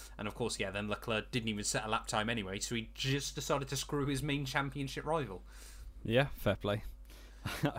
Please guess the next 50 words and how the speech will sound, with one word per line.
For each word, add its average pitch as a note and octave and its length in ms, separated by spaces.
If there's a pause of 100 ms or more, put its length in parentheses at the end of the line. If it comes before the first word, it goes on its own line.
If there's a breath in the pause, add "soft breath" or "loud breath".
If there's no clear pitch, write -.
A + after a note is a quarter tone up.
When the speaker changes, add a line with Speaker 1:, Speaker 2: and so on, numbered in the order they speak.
Speaker 2:
I - 20
would A2+ 200
do A2 100
the G#2 80
same, G#2+ 280
to G#2+ 80
be G#2 60
fair. G#2+ 180 (420 loud breath)
Um, G#2+ 520 (480)
yeah, A2+ 280 (340)
and G#2+ 80
then G#2 80
that G#2+ 100
was G2+ 240
obviously G2 300
set G#2 100
the - 80
grid G2 340
for G2 380
the F2+ 120
sprint - 320
race, - 340 (800 soft breath)
uh, F#2 140
which F2+ 320
took - 220
place F#2 300
on G2 160
Saturday G2 400
evening, F#2+ 320
which - 320
I A2 140
was G2+ 160
actually F2+ 280
busy F#2 300
doing F#2+ 380
some F#2 320 (560 soft breath)
real-life G#2 420
racing E2 320
at E2+ 80
that C#2+ 100
point, G#2 220
so A2+ 80
I - 20
didn't G2+ 160
watch F#2 120
the - 80
sprint F#2 180
race F2+ 160
either. F#2 260 (440 soft breath)
Um, F#2+ 520